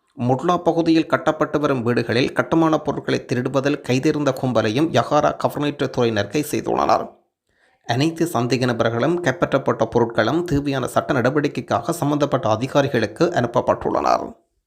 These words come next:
குவைத்தில் கைதர் குழுமம் சார்பில் வெளிநாடு வாழ் தமிழர் நலச்சங்கம், வெளிநாடு வாழ் தமிழர் நல அறக்கட்டளை குவைத் ஒருங்கிணைப்பில் மாபெரும் இத்தார் நிகழ்வில் கலந்து கொண்ட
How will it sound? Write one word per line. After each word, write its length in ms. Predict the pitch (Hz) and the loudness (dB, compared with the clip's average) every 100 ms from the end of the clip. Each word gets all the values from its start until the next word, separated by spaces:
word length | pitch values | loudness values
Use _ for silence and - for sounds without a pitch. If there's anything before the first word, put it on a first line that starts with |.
| _ _ _ _ _ _ _ _ _ _ _ | _ _ _ _ _ _ _ _ _ _ _
குவைத்தில் 640 | 156 147 160 - 180 175 175 | 0 2 0 -4 -6 -6 -4
கைதர் 420 | - 139 160 156 | -4 -2 -2 -4
குழுமம் 440 | 139 120 117 110 | -2 0 0 -2
சார்பில் 580 | 110 117 92 113 139 175 | -2 -2 -2 -2 -2 -4
வெளிநாடு 440 | 175 120 135 120 104 | -2 0 0 0 0
வாழ் 340 | 117 160 175 | 0 0 -4
தமிழர் 460 | - 110 107 110 151 | -4 -2 0 0 -2
நலச்சங்கம், 880 | 160 110 113 - - - - 143 156 | -2 0 0 0 -6 -4 -2 -2 -2
வெளிநாடு 420 | 113 151 160 156 | 0 0 0 -2
வாழ் 240 | 165 160 | -4 -4
தமிழர் 420 | - 113 107 131 | -4 -2 0 0
நல 220 | - 117 107 | 0 0 2
அறக்கட்டளை 800 | 110 143 - 156 107 117 175 | 2 0 -2 -4 -2 0 0
குவைத் 420 | 339 135 123 110 - | -4 -2 -2 -2 -6
ஒருங்கிணைப்பில் 680 | 127 165 165 127 101 - 160 | -2 0 2 0 0 -2 -2
மாபெரும் 540 | 107 92 - 147 127 | 2 0 0 -2 -4
இத்தார் 400 | 131 139 - 175 | -2 -4 -4 -6
நிகழ்வில் 460 | 156 135 139 135 131 | -4 -2 -2 -2 -4
கலந்து 360 | - 117 117 120 | -2 -2 -2 -2
கொண்ட 460 | 110 104 151 180 | -2 0 0 -2